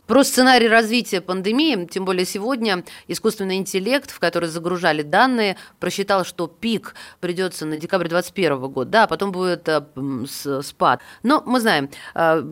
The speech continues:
проверяй, вернее, доверяй, но проверяй. Вот что вы думаете, э, по поводу того, что будет пятая волна, которую уже объявили во Франции,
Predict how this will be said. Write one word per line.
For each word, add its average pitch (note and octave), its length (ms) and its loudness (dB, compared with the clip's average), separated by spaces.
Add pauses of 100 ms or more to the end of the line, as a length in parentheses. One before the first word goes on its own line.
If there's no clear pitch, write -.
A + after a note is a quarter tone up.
проверяй, G#3+ 500 4
вернее, F#3 280 2
доверяй, G#3+ 380 6
но F#3+ 100 2
проверяй. B3+ 500 4
Вот F#3+ 320 -4
что D4+ 180 0
вы B3+ 120 2
думаете, F#3 840 2
э, D#3+ 360 2
по E3+ 100 0
поводу F3 320 -2
того, G#3+ 560 4
что F3 240 -6
будет G3 400 -2
пятая G3+ 280 4
волна, F#3 240 2
которую F3 280 0
уже E3 160 2
объявили D#3 360 0
во D3+ 120 2
Франции, D3+ 560 0